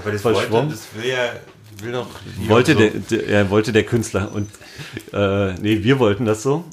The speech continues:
Speaker 2: Und ich weiß noch, dass,
Speaker 1: Aber,
Speaker 2: äh,
Speaker 1: aber Hiob will doch auch immer nicht gesehen werden.
Speaker 2: Aber das war lustig, weil er meinte im Nachhinein, "Ja, das ist doch schon unschärfer, als ich eigentlich dachte." Ja,
Speaker 1: Weil
Speaker 2: sorry,
Speaker 1: das,
Speaker 2: können
Speaker 1: das
Speaker 2: wir
Speaker 1: war
Speaker 2: jetzt
Speaker 1: halt auch
Speaker 2: nicht
Speaker 1: die
Speaker 2: mehr
Speaker 1: Zeit,
Speaker 2: ändern.
Speaker 1: wo dann immer so diese hässlichen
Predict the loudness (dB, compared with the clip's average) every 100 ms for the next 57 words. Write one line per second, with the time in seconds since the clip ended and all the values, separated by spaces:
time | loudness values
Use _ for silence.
0 | -12 -8 -4 2 2 2 0 2 2 2
1 | 2 2 2 0 0 0 0 0 0 -2
2 | -2 -4 -6 -8 -8 -10 -12 -12 -12 -12
3 | -12 -6 0 2 2 2 2 2 0 0
4 | 0 2 2 2 2 2 2 2 0 0
5 | -6 -20 -14 -10 -6 -4 -4 -6 -2 -2
6 | 2 0 2 0 0 0 -2 -2 -2 -2
7 | -4 -4 0 0 0 0 0 -2 -6 -6
8 | -8 -20 -20 -20 _ -8 0 2 4 4
9 | 4 4 4 6 6 6 4 4 4 4
10 | 4 4 4 4 2 0 0 -4 -2 2
11 | 2 2 -2 -2 -4 -2 -2 -2 -4